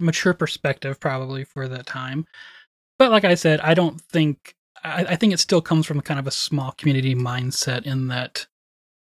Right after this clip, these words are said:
like I said, I don't think you owe it to anyone to be happy in a life that's just expected of you.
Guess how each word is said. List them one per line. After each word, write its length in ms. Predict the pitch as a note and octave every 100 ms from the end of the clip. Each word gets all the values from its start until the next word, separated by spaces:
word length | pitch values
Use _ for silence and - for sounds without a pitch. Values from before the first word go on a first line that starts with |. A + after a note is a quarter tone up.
| _ -
like 100 | C3+
I 40 | B2+
said, 160 | -
I 100 | D3
don't 140 | C3+ -
think 220 | C3+ -
you 80 | C3+
owe 100 | B2+
it 60 |
to 80 | C#3
anyone 180 | C3+ C3
to 80 | C3
be 80 |
happy 560 | - C3 B2+ C3 B2 C3 _ -
in 100 | D3+
a 60 | B2+
life 360 | B2+ B2 - -
that's 260 | C3 - -
just 300 | - - -
expected 480 | - - B2+ - C3
of 160 | C#3+
you. 140 | C#3+